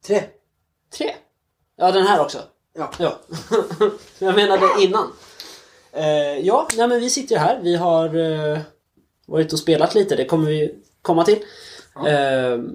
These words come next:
Speaker 2: vad har vi gjort mer? Vi har spelat lite den gångna veckan ändå. Eh, också.
Speaker 1: Ja, tre.
Speaker 2: Tre gånger i alla fall. Ja. Ehm, och, eh, ja.
Speaker 1: Mm.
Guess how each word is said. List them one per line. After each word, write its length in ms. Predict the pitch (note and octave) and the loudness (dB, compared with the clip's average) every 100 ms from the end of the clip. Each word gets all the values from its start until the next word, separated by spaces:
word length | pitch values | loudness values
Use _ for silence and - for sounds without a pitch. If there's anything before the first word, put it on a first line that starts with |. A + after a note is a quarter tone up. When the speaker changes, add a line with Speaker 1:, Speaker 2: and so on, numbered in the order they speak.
| - - - - - - - | -14 -16 -18 -20 -20 -18 -12
Speaker 2:
vad 100 | D#3+ | -4
har 80 | E3+ | 0
vi 60 | F3+ | 2
gjort 120 | F#3 | 4
mer? 400 | E3 B3 C#3 - - - _ _ _ _ _ | 4 4 4 0 -10 -20 _ _ _ _ _
Vi 80 | D#3 | 0
har 80 | G#3+ | 2
spelat 260 | A3 A3 G#3 | 4 4 6
lite 240 | F#3+ F#3 | 4 4
den 180 | D#4 B3+ | 0 2
gångna 220 | F#3+ D#3 | 2 2
veckan 300 | C#3 C3+ C#3+ - _ - | 0 -4 -6 -8 _ -8
ändå. 300 | C3 B2+ - _ _ _ _ _ _ _ - | -6 -6 -8 _ _ _ _ _ _ _ -12
Eh, 360 | B2+ B2 A2 - | -8 -8 -8 -6
också. 220 | A#2 - - - | -4 -6 -8 -16
Speaker 1:
Ja, 260 | F3+ - - | -20 -18 -8
tre. 460 | - B3+ E4+ D4 - | -2 -2 -4 -10 -2
Speaker 2:
Tre 160 | G#3+ C4+ | 2 4
gånger 240 | G3+ C3 | 4 2
i 60 | B2 | 0
alla 120 | A#2 | -2
fall. 140 | B2 - _ _ | -6 -14 _ _
Ja. 140 | C#3 D3+ - - - - - - - - | -2 -2 -4 -18 -16 -16 -16 -20 -20 -12
Ehm, 680 | - D3 C#3 B2 A#2 - D2+ - - - - - - - - | -4 -2 -2 -2 -4 -6 -10 -14 -16 -18 -20 -20 -20 -20 0
och, 280 | F3 F3 - | 0 2 4
eh, 340 | F3+ E3 D3+ D#3 | 4 4 2 -2
ja. 240 | B3+ D4 F#4 _ _ _ _ _ _ _ _ _ _ - _ _ _ _ | 0 -2 -2 _ _ _ _ _ _ _ _ _ _ -20 _ _ _ _
Speaker 1:
Mm. 120 | D#3 | -20